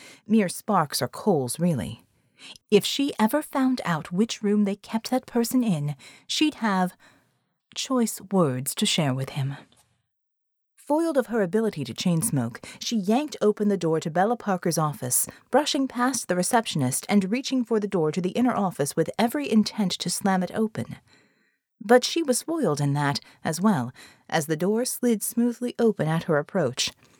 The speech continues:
This did not improve her temper.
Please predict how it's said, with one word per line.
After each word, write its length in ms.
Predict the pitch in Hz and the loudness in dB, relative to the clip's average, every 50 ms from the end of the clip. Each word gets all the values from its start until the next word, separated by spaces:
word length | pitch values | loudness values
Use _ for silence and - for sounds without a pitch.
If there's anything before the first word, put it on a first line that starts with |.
| _ _ _ _ _ _ _ _ _ | _ _ _ _ _ _ _ _ _
This 360 | - 180 180 196 190 - - - | -2 4 4 4 4 4 -2 -4
did 200 | - 170 160 165 | -4 -2 0 0
not 340 | 165 170 160 151 147 - | 0 0 0 0 -2 -2
improve 440 | 151 156 143 - - 156 120 117 - | -4 -4 -4 0 0 0 0 0 0
her 100 | - 127 | -2 -4
temper. 480 | - - 165 147 131 - 107 120 123 | 0 0 -2 -2 -2 -2 -6 -6 -8